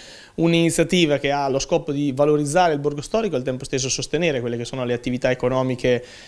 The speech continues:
eh, che appunto vi insistono all'interno del, del borgo, che prende spunto dal cielo e dal manto stellato, quindi saremo lì tutti con il naso all'insù e lo sguardo rivolto verso il cielo, ma per godere poi della nostra buona tavola, dell'enogastronomia, della nostra tradizionalità,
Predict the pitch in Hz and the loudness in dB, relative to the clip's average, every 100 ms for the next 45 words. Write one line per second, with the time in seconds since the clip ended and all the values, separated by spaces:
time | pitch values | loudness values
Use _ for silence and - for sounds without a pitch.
0 | - 131 120 - 135 131 123 151 147 135 | -6 -2 -2 2 2 2 -2 -4 -2 0
1 | 127 127 123 123 139 139 - 170 - 202 | 2 2 2 2 0 2 2 0 -4 -4
2 | 220 143 127 131 127 127 123 123 120 120 | -4 -4 -4 -4 -4 -4 -2 0 0 0
3 | 156 151 196 208 202 202 160 - 220 147 | 0 4 4 4 2 2 0 2 0 0
4 | 120 113 - 190 131 110 113 113 113 110 | -4 -8 -4 -4 -4 -6 -4 -4 -4 -4
5 | - 170 165 156 139 135 123 127 127 127 | -2 0 2 2 2 2 2 0 0 2
6 | 123 123 160 156 147 - 170 170 180 180 | 2 2 0 0 -2 0 2 4 4 2
7 | 139 123 127 120 123 123 127 - - 135 | -2 -4 -6 -8 -8 -6 -6 -8 -10 -8
8 | 120 123 120 123 131 135 131 131 123 127 | -6 -4 -4 -2 0 0 0 2 4 4
9 | 131 135 - 143 127 127 135 131 131 139 | 2 0 0 0 0 2 2 2 2 2
10 | 139 151 147 214 - 123 135 147 - - | 2 0 2 2 2 2 2 0 -4 -16
11 | - 147 160 156 170 143 151 143 127 143 | -2 0 0 0 0 0 0 0 -2 0
12 | 131 120 117 120 127 - 123 127 147 151 | 0 0 -2 -4 -6 -4 -2 0 0 2
13 | 175 175 185 180 143 135 135 127 120 123 | 4 4 4 2 0 -2 -4 -6 -6 -6
14 | 123 131 127 120 123 117 123 123 127 120 | -6 -4 -4 -4 -4 -6 -4 -2 -2 -2
15 | - 127 151 170 208 233 | -2 2 2 2 2 0